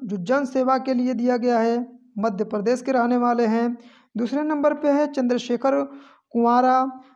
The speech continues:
जो साहित्य और शिक्षा के क्षेत्र में दिया गया है, कर्नाटक राज्य के हैं। और तीसरे नंबर पे हैं तरुण गोगोई कृष्ण नायर, जो शांता कुमार को दिया गया है, कला के क्षेत्र में दिया गया है।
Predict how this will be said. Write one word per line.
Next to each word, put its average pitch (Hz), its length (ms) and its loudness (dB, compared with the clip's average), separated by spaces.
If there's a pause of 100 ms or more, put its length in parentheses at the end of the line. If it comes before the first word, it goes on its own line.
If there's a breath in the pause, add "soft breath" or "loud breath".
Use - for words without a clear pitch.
(120 loud breath)
जो 254 380 -6
साहित्य 254 640 -4
और 233 100 0
शिक्षा 220 360 -6
के 254 120 -2
क्षेत्र 254 300 -4
में 247 140 0
दिया 247 220 0
गया 233 220 0
है, 233 180 0 (360)
कर्नाटक 202 460 -2
राज्य 240 320 2
के 262 140 0
हैं। 262 420 0 (340 loud breath)
और 214 80 -2
तीसरे 262 340 -4
नंबर 302 300 2
पे 302 160 -2
हैं 302 320 0 (420 loud breath)
तरुण 302 300 2
गोगोई 269 460 2 (320)
कृष्ण 262 340 0
नायर, 247 540 2 (300 loud breath)
जो 226 140 0
शांता 247 480 0
कुमार 233 480 0 (420)
को 226 100 -4
दिया 240 260 2
गया 240 260 4
है, 233 140 2
कला 233 280 0
के 247 120 -2
क्षेत्र 247 280 -6
में 240 140 -2
दिया 240 200 0
गया 240 220 2
है। 240 260 2